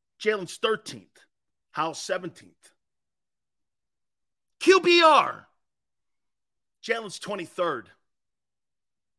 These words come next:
Howe's twenty-fifth. He's not playing better than Sam Howell. He's having a Sam Howell season. Everything that he has done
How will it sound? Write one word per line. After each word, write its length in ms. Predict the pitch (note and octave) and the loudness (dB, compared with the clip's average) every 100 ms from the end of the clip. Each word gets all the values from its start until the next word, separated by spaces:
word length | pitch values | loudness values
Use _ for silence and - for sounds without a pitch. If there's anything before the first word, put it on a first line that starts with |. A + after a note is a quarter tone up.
| _ _ _ - | _ _ _ -14
Howe's 420 | D#3 D3+ C3+ - | -6 -4 -4 -8
twenty-fifth. 800 | - C#3+ A#2 - - A#2+ - _ _ _ _ _ _ _ _ _ _ _ _ _ | -16 -16 -16 -18 -16 -16 -16 _ _ _ _ _ _ _ _ _ _ _ _ _
He's 200 | - B3 | -16 -6
not 180 | E4+ D#4+ | -2 -2
playing 280 | G3 D#3+ B2 | -6 -10 -8
better 240 | C#3 B2+ | -10 -10
than 140 | B2 A#2+ | -14 -16
Sam 300 | C3 B2 A#2 | -14 -14 -12
Howell. 360 | A2+ B2 D#3 _ _ _ _ _ _ | -10 -10 -12 _ _ _ _ _ _
He's 180 | C4+ C#4 | -10 -4
having 300 | C#4 C4 A#3 | -2 -4 -6
a 40 | |
Sam 320 | G#3+ A#3+ A#3 A3 | -8 -6 -6 -6
Howell 220 | A3 G3+ | -6 -6
season. 480 | - B3 G#3+ B2 D#2 _ _ _ _ _ _ _ _ _ _ _ _ _ _ _ _ _ _ _ _ _ _ - | -10 -14 -14 -16 -20 _ _ _ _ _ _ _ _ _ _ _ _ _ _ _ _ _ _ _ _ _ _ 6
Everything 540 | D4 F#4 F#4 D#4+ D#4 | 8 8 2 0 0
that 160 | C4 G#3+ | 0 -4
he 200 | A#3 C4 | -6 -6
has 180 | A3 C#3+ | -6 -2
done 400 | G3+ G3+ A2 | 2 2 0